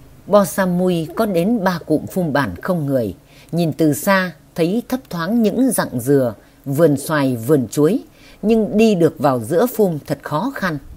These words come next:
Tôi cùng một trung đội áp sát vào cụm gần nhất,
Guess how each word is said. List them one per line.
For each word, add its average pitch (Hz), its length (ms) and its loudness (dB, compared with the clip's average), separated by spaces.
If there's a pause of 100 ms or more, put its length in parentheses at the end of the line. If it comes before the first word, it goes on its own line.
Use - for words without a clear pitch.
(500)
Tôi 196 340 6
cùng 139 220 0
một 127 180 -4
trung 185 220 0
đội 135 260 0 (180)
áp 262 240 -4
sát - 360 -8
vào 160 240 -2
cụm 147 180 -4
gần 120 300 0
nhất, 214 160 -2